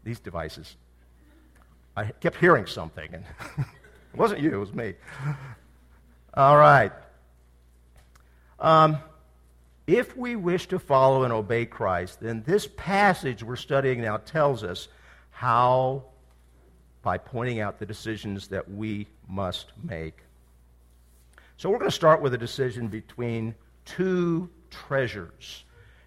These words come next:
And our passage today is Matthew six nineteen through twenty-one, where it says, "Do not lay up for yourselves treasures, uh,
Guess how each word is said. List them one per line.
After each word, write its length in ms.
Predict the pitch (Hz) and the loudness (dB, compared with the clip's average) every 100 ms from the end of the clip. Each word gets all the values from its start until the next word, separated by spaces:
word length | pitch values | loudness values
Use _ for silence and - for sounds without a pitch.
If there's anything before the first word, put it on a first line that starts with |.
| _ | _
And 160 | 127 131 | -4 -2
our 80 | 135 | 4
passage 400 | 156 165 165 151 | 4 4 2 -6
today 380 | 131 131 127 127 | 0 2 4 2
is 100 | 104 | 0
Matthew 280 | 120 117 110 | -4 -4 -8
six 280 | 117 110 | -8 -8
nineteen 800 | 110 123 135 - - 131 123 120 | -4 -4 -4 -8 -8 -4 -4 -6
through 340 | - 127 107 104 | -8 -8 -8 -8
twenty-one, 680 | - 120 117 107 104 101 | -10 -6 -6 -4 -6 -4
where 120 | 104 | -6
it 80 | 101 | -6
says, 300 | - 117 104 - - - _ 110 98 | -4 -4 -6 -14 -20 -20 _ -10 -2
"Do 220 | 175 233 | 0 4
not 520 | 196 156 147 147 - | 6 6 6 2 -6
lay 400 | 107 120 131 127 | -4 0 2 4
up 400 | 123 135 - - - | 4 2 0 -18 -8
for 180 | 123 110 | -4 -2
yourselves 760 | 101 101 - 101 98 95 - _ _ - | -4 -4 -2 0 0 -2 -10 _ _ -18
treasures, 800 | - 139 131 113 104 95 - - - - _ _ _ - | -2 0 0 -2 -6 -8 -12 -16 -20 -20 _ _ _ -8
uh, 280 | 95 90 | -4 -2